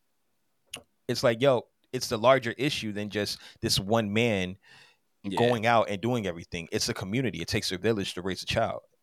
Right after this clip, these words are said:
Speaker 1: You know what I
Speaker 2: Yeah.
Speaker 1: mean? It takes a community to reinforce a thought. So it's not just
Speaker 2: Hey.
Speaker 1: Vince. It's a lot of the people
Speaker 2: We,
Speaker 1: around him.
Speaker 2: we see, we see you, Kevin Dunn, stepping down, like, two weeks ago, just
Speaker 1: Know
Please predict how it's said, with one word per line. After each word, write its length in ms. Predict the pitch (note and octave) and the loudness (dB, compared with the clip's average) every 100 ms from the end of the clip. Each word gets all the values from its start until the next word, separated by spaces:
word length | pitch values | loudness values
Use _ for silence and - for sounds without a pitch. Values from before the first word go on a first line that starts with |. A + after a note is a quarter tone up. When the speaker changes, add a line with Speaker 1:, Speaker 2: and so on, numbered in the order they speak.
| - | -8
Speaker 1:
You 100 | G2+ | -2
know 80 | F#2 | 0
what 100 | F#2 | 0
I 20 | |
Speaker 2:
Yeah. 60 | |
Speaker 1:
mean? 100 | F#2 G2 | -2 -2
It 80 | |
takes 200 | - A2+ | -2 -2
a 20 | G#2+ | -2
community 480 | F#2+ G2+ A#2 G2+ | -4 -4 -2 -2
to 140 | G2 F#2 | -4 -4
reinforce 480 | F#2+ F2+ A2+ G2 - | -4 -4 -2 -4 -4
a 40 | |
thought. 300 | - G2+ - _ _ _ | 0 0 0 _ _ _
So 480 | - - F#2+ F2+ E2+ - | -6 2 2 2 -2 -6
it's 180 | G#2 | -2
not 160 | D3+ D#3+ | 2 2
just 140 | - | 2
Speaker 2:
Hey. 60 | - | 0
Speaker 1:
Vince. 420 | D3 - - - _ - | 0 -2 -8 -10 _ -12
It's 100 | - | -2
a 40 | |
lot 120 | A2 C3+ | 4 4
of 40 | |
the 60 | C#3 | 2
people 220 | C#3+ A#2 | 0 2
Speaker 2:
We, 40 | B2+ | 2
Speaker 1:
around 180 | C3+ | 2
him. 120 | G2 - - - - - | -2 -12 -20 -20 -20 -12
Speaker 2:
we 140 | A2 | -8
see, 440 | A2+ D#3+ E3+ D#3+ A2+ | -6 -4 -4 -4 -4
we 180 | C3 | -4
see 180 | D3 G3 | -4 -4
you, 160 | F#3 E3 | -2 0
Kevin 400 | E3+ D#3+ D3+ C#3+ | 6 6 6 4
Dunn, 300 | D3 D3+ C#3 _ _ - - _ | 4 4 -2 _ _ -20 -20 _
stepping 460 | - - C#3 C#3 B2 | -4 2 2 2 4
down, 320 | B2 C3+ C3 | 6 6 4
like, 240 | B2 A#2 - _ _ | 2 0 -10 _ _
two 140 | - D3 | -4 -2
weeks 240 | C#3+ C#3 | -2 -2
ago, 320 | C#3 C3+ C#3 C3+ | 0 2 2 0
just 300 | A#2+ A#2 | -8 -10
Speaker 1:
Know 40 | - | -14